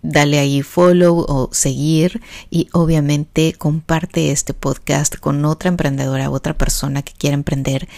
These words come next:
eh, el tema que tú quieras, el episodio que más te haya gustado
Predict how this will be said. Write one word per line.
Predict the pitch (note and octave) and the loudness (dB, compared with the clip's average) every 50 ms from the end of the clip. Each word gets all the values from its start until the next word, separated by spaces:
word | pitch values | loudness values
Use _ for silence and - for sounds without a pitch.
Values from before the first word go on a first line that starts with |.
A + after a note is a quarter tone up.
| - - - - - - - - | -20 -20 -20 -20 -20 -20 -18 -6
eh, | - - D#3 D3+ D3+ D3+ D3 - - - - | 0 2 4 4 4 4 2 -2 -6 -6 -2
el | - D#3 D#3 D3 - | 0 2 2 0 0
tema | - - D#3+ D#3+ D#3 D#3 D#3+ D#3 D3+ | 2 2 4 4 4 2 2 0 0
que | - D3+ | 0 -2
tú | - D3 - | -4 -6 -8
quieras, | - - C#3+ C#3 C#3 C3+ C3+ C3+ C3+ - C3+ | -4 -2 0 0 0 0 0 0 0 0 0
el | C3+ C3 C3 | 0 -2 -2
episodio | C3 - C3+ C#3 - - C#3+ C#3+ C#3+ C#3+ | -2 -2 -4 -4 -2 -2 -2 -2 -2 -2
que | - - C3+ | -4 -4 -4
más | C3+ C#3 B2+ | -2 -2 -2
te | - B2 | -4 -4
haya | B2+ B2 | -6 -6
gustado | E3+ E3+ - - - C3 C3 B2+ C3 C3+ C#3+ D3 | -6 -8 -8 -6 -4 -4 -2 -2 -2 -4 -4 -6